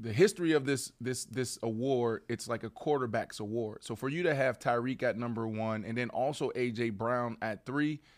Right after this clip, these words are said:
I appreciate, okay? And there's other non-quarterbacks that's deserving, uh, of being on the top five. But this is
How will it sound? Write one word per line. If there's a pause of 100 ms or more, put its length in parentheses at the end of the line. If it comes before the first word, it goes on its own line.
(440)
I
appreciate, (280)
okay? (320)
And
there's (100)
other
non-quarterbacks (160)
that's
deserving, (340)
uh,
of (180)
being
on
the
top
five. (380)
But
this
is